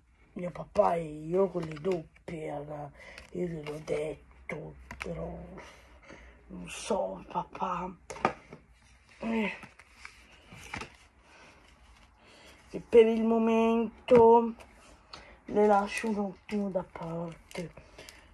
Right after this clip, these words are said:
Devi tirare fuori, eh,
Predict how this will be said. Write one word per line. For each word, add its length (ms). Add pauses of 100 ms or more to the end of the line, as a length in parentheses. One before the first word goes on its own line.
Devi 540
tirare 540
fuori, 880 (120)
eh, 420